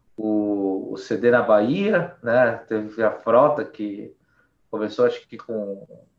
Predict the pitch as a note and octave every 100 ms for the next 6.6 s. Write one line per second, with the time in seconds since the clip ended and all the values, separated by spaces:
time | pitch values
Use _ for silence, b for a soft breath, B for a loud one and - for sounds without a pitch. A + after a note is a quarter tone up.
0 | _ G2+ - B2 D#3 D#3+ A#2+ A#2 A#2 B2+
1 | A#2 A2 - D#3 F3+ - _ - A2+ C3+
2 | - b b b b - G#2+ B2 B2 B2
3 | - B2 C3+ B2 A2 - _ B B -
4 | A#2+ C3 C#3+ C3 C3+ C3 C3 C3+ - -
5 | C3 C3 - G#2+ A2 G#2+ - - A2+ A2
6 | A2 A2 G2+ - -